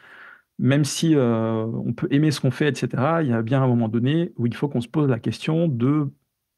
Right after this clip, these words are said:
il faut que tout ça tourne, parce que ça nous permet de justement continuer sur le long terme,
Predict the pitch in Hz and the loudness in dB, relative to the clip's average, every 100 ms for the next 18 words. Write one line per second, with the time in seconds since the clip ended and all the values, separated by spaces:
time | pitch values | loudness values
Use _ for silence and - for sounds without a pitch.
0 | _ 131 120 - 147 - - 131 151 147 | _ -4 -4 -2 -4 -4 -6 -2 2 2
1 | 143 131 131 170 143 117 - 127 - 127 | 4 2 2 0 2 -2 -6 -12 -2 0
2 | 120 117 120 - 120 117 113 147 165 120 | 2 0 -4 -4 -4 -2 0 2 2 0
3 | 107 113 151 139 - 131 - 127 151 - | 0 -2 0 0 0 -2 2 2 2 0
4 | 113 113 117 139 151 143 | 0 0 0 -2 -2 -4